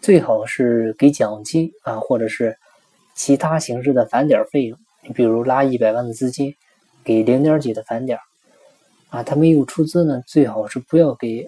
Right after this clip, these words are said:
实股股份。他想要实股呢，也可以啊，可以走投资人的程序，可以呢少溢价，但是呢，一定要自己的资金进来。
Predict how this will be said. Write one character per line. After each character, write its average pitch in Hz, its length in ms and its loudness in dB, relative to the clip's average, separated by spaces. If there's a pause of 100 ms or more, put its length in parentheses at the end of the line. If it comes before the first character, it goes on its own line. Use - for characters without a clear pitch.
(120)
实 - 240 2
股 143 160 0
股 117 180 -4
份。 - 200 -14 (680)
他 180 120 0
想 156 160 0
要 143 140 2
实 160 180 0
股 131 140 -2
呢， 117 140 -2
也 110 80 -2
可 147 220 0
以 - 180 -6 (300)
啊， 120 240 -8
可 - 140 -2
以 131 140 2
走 113 380 0
投 139 220 2
资 147 140 6
人 135 120 0
的 139 60 -2
程 127 220 -8
序， - 240 -2 (680)
可 - 140 0
以 131 100 4
呢 123 180 -2
少 117 240 0
溢 143 160 6
价， 127 220 -2 (500)
但 151 140 -2
是 147 140 0
呢， 123 120 0
一 123 140 0
定 156 140 0
要 127 220 2 (180)
自 - 140 0
己 113 120 2
的 120 100 -2
资 156 160 -2
金 165 200 0
进 156 200 -2
来。 117 80 -16